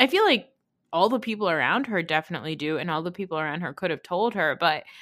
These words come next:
I don't think that Kandi is seeking out blog information about her coworkers. And,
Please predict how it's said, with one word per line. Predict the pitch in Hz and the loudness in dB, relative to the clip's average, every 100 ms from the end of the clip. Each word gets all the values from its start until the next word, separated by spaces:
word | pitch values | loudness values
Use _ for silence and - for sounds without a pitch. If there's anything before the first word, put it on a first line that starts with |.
| - _ _ _ - | -20 _ _ _ -8
I | |
don't | 247 359 311 | -2 -2 -2
think | 262 240 | -2 -2
that | 233 202 | -2 -6
Kandi | - 202 196 202 - | -4 -4 -2 -4 -6
is | 185 185 | -6 -6
seeking | - 208 208 208 147 | -4 -4 -4 -6 -2
out | 170 160 - - | -2 -2 -6 -8
blog | 175 165 160 170 175 | 0 4 6 4 0
information | 185 180 175 156 156 165 - 151 156 - | -6 -4 -4 -6 -6 -8 -8 -8 -8 -10
about | - 151 156 151 156 147 - | -8 -4 2 2 2 -6 -10
her | 165 | -10
coworkers. | 151 - 143 165 185 220 247 254 - _ - - - | -8 -4 -2 -2 -2 0 0 -2 -8 _ -20 -20 -4
And, | 185 190 185 180 180 | 2 6 6 4 0